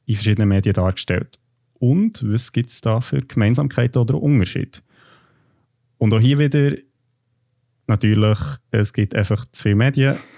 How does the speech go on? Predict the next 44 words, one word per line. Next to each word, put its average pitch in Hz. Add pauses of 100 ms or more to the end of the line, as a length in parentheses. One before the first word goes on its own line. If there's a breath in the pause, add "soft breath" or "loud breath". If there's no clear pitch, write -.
(200 loud breath)
die 104
das 101
Thema 104
behandeln. 123 (600 soft breath)
Also 95
was 90
ja 98
eigentlich 98
schön 107
ist, 113
aber 101
wir 98
haben 101
uns 98
auf 107
drei 113
müssen 113
beschränken. 92 (400)
Also 95
von 92
dem 98
her, 95
äh, 92
seid 101
uns 98
nicht 104
böse, 101
wenn 98
wir 98
euer 101 (600 loud breath)
Lieblingsmedium 104
nicht 98
haben 101
ausgewählt, 101
aber 95
das -
können 87
wir 85
ja 90
vielleicht -
ein -
anderes 101
Mal 101
machen. 98